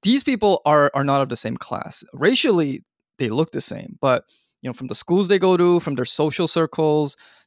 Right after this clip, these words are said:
to their, you know, just that their cultural tastes are quite different. And the interests aren't always aligned. Um, not that they don't care about the plight of lower class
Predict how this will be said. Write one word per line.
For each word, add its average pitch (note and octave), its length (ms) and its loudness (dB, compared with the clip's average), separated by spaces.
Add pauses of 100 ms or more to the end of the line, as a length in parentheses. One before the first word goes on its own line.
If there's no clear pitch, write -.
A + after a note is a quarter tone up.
to C#3 520 0 (100)
their, C3+ 220 -2 (400)
you D3+ 120 -2
know, B2+ 100 -2
just C3+ 320 -6
that C#3 200 -2
their C3+ 140 0
cultural C#3 480 -2
tastes D3+ 480 -4
are D3 80 -2
quite F#3+ 360 -2
different. - 520 -4 (440)
And C3 400 0
the - 80 -4
interests A3 420 0
aren't E3+ 180 2
always F#3 240 2
aligned. C#3 460 -2 (100)
Um, C3+ 420 2 (260)
not D3+ 180 0
that A3+ 140 2
they G3 100 4
don't F#3+ 160 0
care D3+ 320 2
about C#3+ 300 0
the C#3 80 -2
plight C3 420 -2
of C3+ 180 -4
lower B2+ 220 0
class B2 460 -2